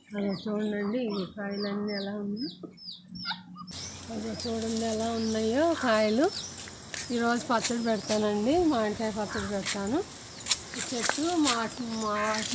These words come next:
మొక్కలు ఉందండి. ఈ చెట్టు పేరు రవి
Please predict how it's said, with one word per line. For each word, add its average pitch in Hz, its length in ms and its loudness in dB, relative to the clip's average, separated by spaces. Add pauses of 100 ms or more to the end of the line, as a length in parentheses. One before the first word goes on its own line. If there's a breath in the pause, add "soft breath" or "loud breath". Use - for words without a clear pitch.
మొక్కలు 226 300 0
ఉందండి. 214 420 0 (520)
ఈ 226 40 -2 (100)
చెట్టు 233 320 4
పేరు 247 380 2 (840)
రవి 240 240 4